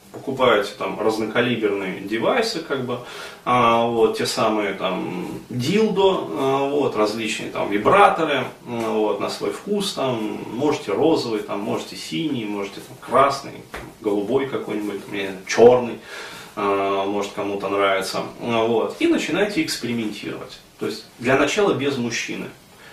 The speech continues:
То есть вы просто, вот вам необходимо просто решить вопрос вот с вашей физиологией. Вот мужчины здесь ни при чём. Вот они на этом этапе, ну, даже, как говорится, и не нужны особо.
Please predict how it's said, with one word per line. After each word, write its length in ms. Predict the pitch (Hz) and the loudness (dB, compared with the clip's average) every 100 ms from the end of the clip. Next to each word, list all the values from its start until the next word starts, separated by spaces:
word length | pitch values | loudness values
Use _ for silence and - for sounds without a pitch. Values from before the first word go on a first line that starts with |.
| - | -4
То 40 | 139 | -2
есть 140 | - | 0
вы 120 | 151 | 0
просто, 680 | 151 247 285 - - - - | 2 4 4 4 2 2 0
вот 260 | 117 117 - | 0 0 0
вам 460 | - 147 226 240 135 | -2 4 6 6 2
необходимо 640 | 135 131 - 127 175 - | -2 -2 -2 -2 0 0
просто 460 | 113 - 143 - 123 | 0 0 0 -2 -4
решить 340 | 113 - 170 | -4 -2 -2
вопрос 460 | 107 - 139 147 - | 0 -2 0 0 -2
вот 100 | 107 | -8
с 100 | - | -2
вашей 320 | 110 127 117 | 2 2 0
физиологией. 720 | - 107 110 107 101 92 - | -6 -4 -2 -2 -2 -6 -10
Вот 140 | - - | -12 -6
мужчины 420 | 156 - - 165 | -4 -2 -2 -2
здесь 300 | 123 131 117 | -4 -6 -8
ни 40 | |
при 180 | 107 107 | -6 -8
чём. 200 | - 92 - - - - - - | -8 -12 -16 -18 -16 -16 -12 -2
Вот 180 | 117 | 2
они 220 | 160 196 247 | 4 4 2
на 160 | 180 | 2
этом 300 | 147 127 123 | 0 -2 -2
этапе, 480 | 160 170 135 120 107 113 | 2 2 2 0 -2 -2
ну, 420 | 143 120 101 101 - | -2 -2 -2 -6 -10
даже, 600 | 110 131 117 110 98 - - - | -2 0 0 0 -2 -4 -8 -12
как 140 | 110 | -6
говорится, 360 | 107 107 104 101 | 0 0 0 -4
и 60 | |
не 120 | 110 110 | -2 -2
нужны 340 | 117 107 104 | -2 -2 -6
особо. 400 | - - - | -8 -8 -8